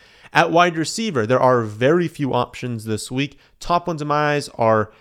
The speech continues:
Josh Downs and Rashee Rice, both of whom, uh, we've been <laughs> over a decent amount in this video, in the start sits videos this season. So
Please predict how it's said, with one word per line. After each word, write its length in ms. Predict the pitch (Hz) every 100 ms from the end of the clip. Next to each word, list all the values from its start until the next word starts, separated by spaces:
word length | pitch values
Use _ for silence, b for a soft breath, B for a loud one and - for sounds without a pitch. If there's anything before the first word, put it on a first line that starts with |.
| b 117
Josh 420 | 113 135 143 -
Downs 440 | 127 127 131 123
and 120 | -
Rashee 400 | 110 101 - 113
Rice, 380 | 101 131 143 - b b _
both 240 | 131 143 147
of 140 | 123
whom, 440 | - 135 131 131 - b
uh, 220 | - 110 110
we've 220 | 151 131
been 140 | 143
<laughs> 0 |
over 340 | 143 160 135 123
a 100 | 107
decent 380 | 139 135 135
amount 360 | 113 113 113 - b b
in 200 | - 110
this 180 | 107 104
video, 680 | 123 202 196 175 165 156 139
in 300 | 123 113 110
the 240 | 113 - 50 -
start 300 | - 120 -
sits 260 | 170 160
videos 320 | 147 139 135
this 160 | 117 113
season. 460 | 165 165 143 151 139
So 340 | 135 120 110